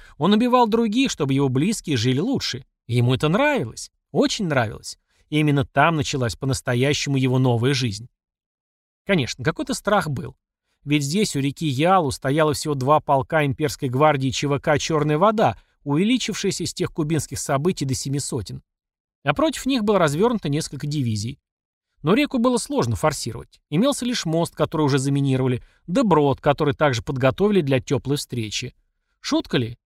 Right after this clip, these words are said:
Одного чеснока на этом броде вывалили центнер. А ещё на подходах фугасы заложили с дистанционным подрывом. Да и вообще, хорошо подготовились. Семён убрал бинокль, бережно закрыл кожаными крышками окуляры,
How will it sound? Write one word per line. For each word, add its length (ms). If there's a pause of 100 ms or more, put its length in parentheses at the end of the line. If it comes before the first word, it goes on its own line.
Одного 380
чеснока 560
на 120
этом 200
броде 320
вывалили 420
центнер. 520 (560)
А 120
ещё 200
на 100
подходах 480
фугасы 440
заложили 460
с 80
дистанционным 640
подрывом. 540 (320)
Да 80
и 20
вообще, 400
хорошо 300
подготовились. 680 (1120)
Семён 300
убрал 240
бинокль, 460 (300)
бережно 420
закрыл 360
кожаными 420
крышками 440
окуляры, 500